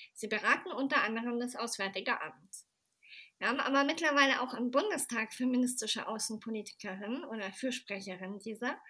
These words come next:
zum Beispiel Merle Spell-, äh, Merle Spellerberg, eine Bundestagsabgeordnete aus Dresden für die Grünen, die sich unter anderem auch zu feministischer Klimaaußenpolitik,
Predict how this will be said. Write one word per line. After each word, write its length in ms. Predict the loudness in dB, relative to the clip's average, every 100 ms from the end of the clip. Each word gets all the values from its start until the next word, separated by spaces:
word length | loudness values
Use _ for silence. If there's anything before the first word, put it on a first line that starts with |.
| -20 -20 -20
zum 220 | -6 0 2
Beispiel 480 | 2 2 2 4
Merle 260 | 4 2 0
Spell-, 580 | -4 -6 -2 0 0 0
äh, 140 | 0 0
Merle 520 | 6 8 8 4 0
Spellerberg, 760 | 0 0 2 4 4 4 4 -2 -14 -20 -8
eine 180 | -4 0
Bundestagsabgeordnete 1900 | 2 2 2 0 0 -2 -2 -4 -4 -4 -4 -2 0 2 2 2 0 -2 -4
aus 160 | -4
Dresden 640 | -2 0 0 -2 -4 -6 -6
für 100 | -2
die 120 | -2 -2
Grünen, 460 | -6 -8 -8 -12 -16 -20 -20 _ -6
die 80 |
sich 340 | -4 -4 -4 -8 _ _ _ -6
unter 340 | -4 0 2
anderem 460 | 2 2 0 0 0
auch 240 | -2 -2
zu 160 | -4 -4
feministischer 800 | -4 -2 -2 -2 -2 -2 -2
Klimaaußenpolitik, 1400 | -4 -4 0 0 0 -2 -4 -6 -8 -8 -8 -8 -12 -14